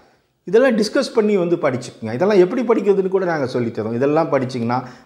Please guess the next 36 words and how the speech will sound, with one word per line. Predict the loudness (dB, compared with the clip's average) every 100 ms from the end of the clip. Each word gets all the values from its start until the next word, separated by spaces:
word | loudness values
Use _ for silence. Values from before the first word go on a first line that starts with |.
| -2
பத்துக்கு | 0 4 4
அஞ்சு | 4 2
மார்க் | 2 0
ஈஸியா | 0 0 2
தட்டிட்டு | 2 4 2 2 0
போயிடலாம். | 0 0 0
அடுத்தது | 0 0 2 2
வந்து | 2
ஜி | -2 0 0 2
கே | 2
with |
current | 0 -2 0 2 2
affairs. | 0 -4 -6 -18 -20 _ _ _ 2
லேட்டஸ்ட்டு | 2 4 0 2 0
வந்து | 0 -2 -2
ட்ரெண்ட் | -2 -2 -4 0
எல்லாம் | 2 2 2
நோட் | 0
போட்டு | 0 2 4
எழுதி | 4 4
வச்சுக்கோங்க. | 0 -4 -6 -4
ஏன் | 0 2 2
சொல்றேன் | 2 0 2 2
அப்படின்னு | 0 -2 -2
வந்து |
பார்த்தீங்கன்னா, | -2 -2 -2 0 2 2 -2 -12 -18 -4
இதெல்லாம் | 2 4 4 0
கூடுதல். | -2 0 2 0 0
நீங்க | -4 -2 0
நூத்தம்பதுக்கு | 0 0 2 4 4 2 0
எத்தனை | 0 2 0
மார்க் | 2 0 2
எடுக்குறீங்கன்னு | 2 2 -2 -2 0 0
தான் |
பார்க்குறாங்க | 0 0 0 0 2
ஒழியல, | 0 2 2 2